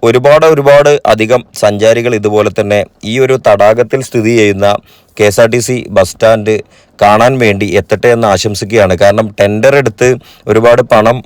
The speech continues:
മുടക്കി ഇതിനകത്ത് കടകളൊക്കെ സജ്ജീകരിച്ച്, ആ, മറ്റുള്ളവരെ കാത്തിരിക്കുന്ന ആ ആളുകൾക്ക്,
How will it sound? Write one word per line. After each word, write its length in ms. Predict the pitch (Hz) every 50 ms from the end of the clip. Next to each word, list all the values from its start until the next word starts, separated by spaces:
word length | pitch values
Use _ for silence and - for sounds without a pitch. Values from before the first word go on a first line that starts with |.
| -
മുടക്കി 600 | 117 117 110 104 101 101 92 - 110 104 95 - - _ - _ - -
ഇതിനകത്ത് 600 | 104 104 107 117 127 123 117 117 104 - 123 107 - 113
കടകളൊക്കെ 480 | 104 101 110 110 120 131 131 117 - 139
സജ്ജീകരിച്ച്, 800 | 113 123 107 104 104 113 110 113 110 104 - 117 107 113 104 - - _ - 104
ആ, 260 | 104 98 98 98 95
മറ്റുള്ളവരെ 600 | 95 101 98 95 - 117 120 117 117 117 120 110 -
കാത്തിരിക്കുന്ന 640 | 104 98 98 - 113 104 101 - 101 92 90 90 - _ _ _ _ _ _ - -
ആ 220 | 113 120 123 - - _ _ - 104
ആളുകൾക്ക്, 520 | 104 107 110 113 113 113 104 - 101